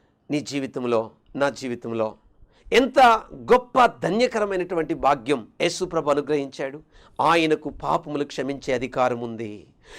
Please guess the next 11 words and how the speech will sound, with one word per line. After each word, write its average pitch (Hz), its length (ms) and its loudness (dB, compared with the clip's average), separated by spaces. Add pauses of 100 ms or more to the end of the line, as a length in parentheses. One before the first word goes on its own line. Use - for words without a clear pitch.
(140)
ఇక 294 140 0 (260)
ఎవరికీ 294 560 4
లేదు. 277 680 6 (460)
అందుకే 285 600 6 (200)
మనకు 190 640 4 (840)
విడుదల 208 400 6
కలగట్లేదు. 139 840 0 (600)
నీకు 311 240 4
విడుదల 302 460 6
రావాలి 294 420 8
అంటే, 170 420 -2